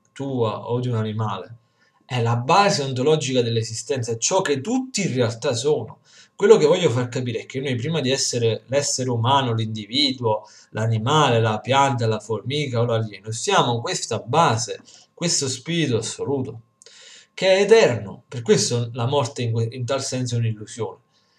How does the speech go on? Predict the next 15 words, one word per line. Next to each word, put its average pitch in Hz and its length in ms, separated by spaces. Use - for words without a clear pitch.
La 123 160
morte 202 640
è 120 160
la 117 140
fine 170 720
dell'individualizzazione, 131 1600
cioè 131 180
della 117 240
vita 147 460
individuale 127 840
che 117 140
noi 139 160
stiamo 120 600
sperimentando, 113 1080
probabilmente. 107 1000